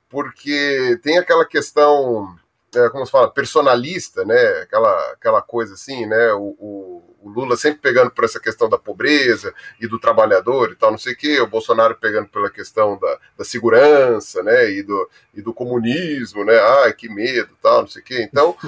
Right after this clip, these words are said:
<laughs> é, você sempre teve, você, você acabou tendo essa, essa questão. Então, eu acho que o pessoal mais, mais que não tá agradado, assim, com um ou com o outro, é,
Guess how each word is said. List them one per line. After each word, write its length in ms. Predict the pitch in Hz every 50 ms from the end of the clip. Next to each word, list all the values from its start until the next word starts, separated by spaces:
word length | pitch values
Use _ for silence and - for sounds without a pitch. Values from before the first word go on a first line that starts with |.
| 113
<laughs> 200 | - - _ _ -
é, 540 | 139 143 147 143 139 135 131 123 120 117
você 160 | 117 - 135 127
sempre 260 | - 151 156 151 -
teve, 440 | - 147 147 143 143 160 156 - 117
você, 260 | - - 135 127 110
você 120 | - - 127
acabou 400 | 127 - 135 123 123 139 139 -
tendo 180 | - 139 135
essa, 180 | 135 127 - 147
essa 260 | 135 - - - 139
questão. 400 | - - 151 151 - - 113 107
Então, 200 | 104 - - 180 214
eu 180 | 226 214 180 185
acho 220 | 233 233 - - -
que 140 | 262 262
o 640 | 233 _ _ _ _ _ _ _ _ _ _ _ _ -
pessoal 400 | 208 180 - - 196 196 202 185
mais, 500 | 180 175 165 151 - - - - - _ _ _ _ _ _ _ _ _ _ _ _ _ _ _ _
mais 640 | - 123 127 131 135 139 135 123 120 117 110 104 -
que 220 | - - 120 120 117
não 240 | 113 117 120 120 110
tá 380 | - 127 123 120 117 113 - _ _ _ _ _
agradado, 840 | - 117 117 117 120 110 104 92 90 113 117 123 127 117 101 95 98 92
assim, 260 | 90 - - 117 117
com 180 | 113 - 110
um 80 | 110 113
ou 100 | 113 104
com 120 | - - 107
o 120 | 104 104 113
outro, 420 | 139 165 185 - - 208 202 202 - - - - _ _ _ _ _ _ -
é, 320 | 143 143 147 147 143 143